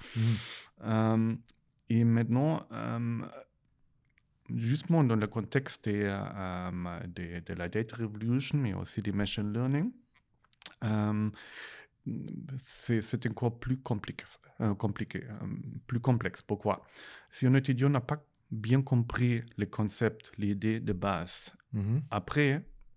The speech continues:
Speaker 2: en, en utilisant les méthodes plus sophistiques, il a un problème.
Speaker 1: Mhm.
Speaker 2: Pourquoi ? Parce qu'il ne comprend pas ou rien du tout qu'est-ce que fait cette méthode.
Speaker 1: Mhm.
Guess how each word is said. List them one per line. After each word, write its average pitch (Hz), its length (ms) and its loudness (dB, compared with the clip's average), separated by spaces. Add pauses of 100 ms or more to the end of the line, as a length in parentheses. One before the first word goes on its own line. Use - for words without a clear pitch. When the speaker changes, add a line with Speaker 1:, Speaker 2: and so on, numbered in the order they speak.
Speaker 2:
en, - 440 -10
en 101 120 -2
utilisant 107 500 4
les 107 120 6
méthodes 101 400 0
plus 117 300 2
sophistiques, - 720 -2 (400)
il 104 160 2
a 104 40 4
un 117 100 6
problème. 147 440 0 (280)
Speaker 1:
Mhm. 120 80 4
Speaker 2:
Pourquoi ? 120 440 6
Parce 107 180 -2
qu'il 110 140 2
ne 113 80 2
comprend 117 460 0
pas 131 360 0 (120)
ou 95 120 -4
rien 120 280 4
du 113 120 6
tout 175 360 0
qu'est-ce - 160 -2
que - 80 -6
fait 113 240 -2
cette - 180 -6
méthode. 117 340 -2 (220)
Speaker 1:
Mhm. 120 100 2